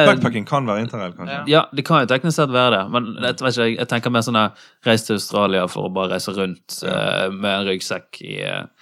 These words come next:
Speaker 3: i
Speaker 1: Mm.
Speaker 3: tre uker, eh, eller til
Speaker 2: De, de
Speaker 1: To måneder.
Speaker 2: er, de
Speaker 1: Ja.
Speaker 2: er jo veldig hyggelige, disse backpackerne, når de kommer bort og, og, og vil prate med deg på et
Speaker 1: Mm.
Speaker 2: sånn,
Speaker 1: Mm.
Speaker 2: eh, hostel.
Speaker 1: Internetkafé.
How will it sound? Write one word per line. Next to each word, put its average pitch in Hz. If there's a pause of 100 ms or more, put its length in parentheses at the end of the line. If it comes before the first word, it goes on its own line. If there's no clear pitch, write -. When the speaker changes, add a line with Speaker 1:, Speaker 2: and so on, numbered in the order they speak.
(180)
Speaker 3:
i 104
Speaker 1:
Mm. 82
Speaker 3:
tre 107
uker, 90 (220)
eh, 92 (540)
eller 92 (500)
til 95
Speaker 2:
De, -
de 285
Speaker 1:
To 311
måneder. -
Speaker 2:
er, 113
de 240
Speaker 1:
Ja. -
Speaker 2:
er 254
jo 135
veldig 143
hyggelige, 135
disse 107
backpackerne, 110
når 107
de 107
kommer 117
bort 131
og, 95 (360)
og, 117
og 113
vil 113
prate 117
med 123
deg 98
på 107
et 98
Speaker 1:
Mm. -
Speaker 2:
sånn, 95 (280)
Speaker 1:
Mm. 104
Speaker 2:
eh, 101 (240)
hostel. 113
Speaker 1:
Internetkafé. 104